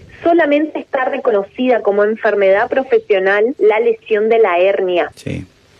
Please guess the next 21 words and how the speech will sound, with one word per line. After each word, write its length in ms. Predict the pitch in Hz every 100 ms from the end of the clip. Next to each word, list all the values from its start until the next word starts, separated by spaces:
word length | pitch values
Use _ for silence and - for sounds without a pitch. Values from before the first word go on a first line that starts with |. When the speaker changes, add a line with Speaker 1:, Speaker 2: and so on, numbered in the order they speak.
| _ -
Speaker 1:
Esa 640 | 349 359 - 339 330 339 - -
lesión, 800 | 196 196 190 - - 247 240 240
para 260 | 202 190
que 160 | 190 190 -
sea 120 | 240
incluida 680 | 269 240 220 220 240 208 190
como 240 | 196 190
enfermedad 460 | 185 208 196 190 196
profesional, 720 | 240 233 220 208 190 202 269 - - - -
la 180 | - 220
misma 380 | 214 277 302 269
ley 380 | 240 240 285 311
exige 480 | 226 - - 247 247
varios 260 | 226 247 254
requisitos. 760 | 233 220 196 - 226 190 170 - _ _
Uno 300 | - 320 349
de 140 | 311 285
esos 200 | 285 339
es 80 | 294
la 100 | 226
antigüedad, 720 | 220 226 208 190 180 196